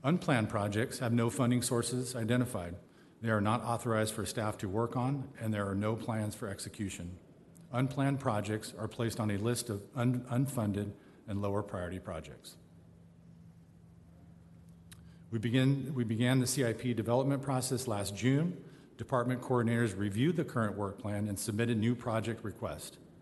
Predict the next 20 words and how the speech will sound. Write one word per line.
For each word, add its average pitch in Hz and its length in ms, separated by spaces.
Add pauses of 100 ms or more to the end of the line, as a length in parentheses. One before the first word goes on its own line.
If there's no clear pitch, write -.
(400)
Public 117 300
Works 120 240
engineers 113 540
then 120 180
provided 117 400
new 107 220
estimates 127 600
and 101 160
recommended 110 520
prioritization 107 840
for 110 120
both 98 260
new 113 340 (240)
and 110 100
existing 104 460
work 98 240
plans 92 400
in 90 100
late 92 200
summer. 101 320